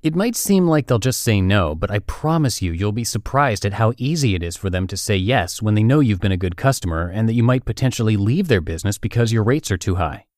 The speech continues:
Action step, negotiate your bills. Use the script you just heard to negotiate your bills.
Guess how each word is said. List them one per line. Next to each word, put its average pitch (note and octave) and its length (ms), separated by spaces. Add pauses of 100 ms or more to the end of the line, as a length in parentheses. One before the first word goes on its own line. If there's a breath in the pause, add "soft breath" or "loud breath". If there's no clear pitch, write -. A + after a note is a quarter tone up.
(720)
Action C3+ 340
step, - 340 (240)
negotiate C#3 640
your A#2+ 120
bills. F2+ 500 (480)
Use A#3 220
the A#3 100
script - 340
you A#2+ 80
just A#2 260
heard G2+ 260
to - 80
negotiate F#2+ 500
your A2 140
bills. - 480